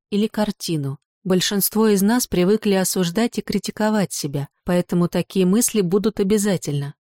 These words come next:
Медитация предлагает другой взгляд на жизнь и к тому же помогает раскрыть экстрасенсорные способности. Уделяйте медитации около пятнадцати минут в день.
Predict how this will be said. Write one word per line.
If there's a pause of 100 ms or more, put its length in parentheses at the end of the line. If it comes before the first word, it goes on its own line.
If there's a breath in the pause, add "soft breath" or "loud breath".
(160)
Медитация
предлагает
другой
взгляд
на
жизнь (300)
и
к
тому
же
помогает
раскрыть
экстрасенсорные
способности. (140)
Уделяйте
медитации
около
пятнадцати
минут
в
день.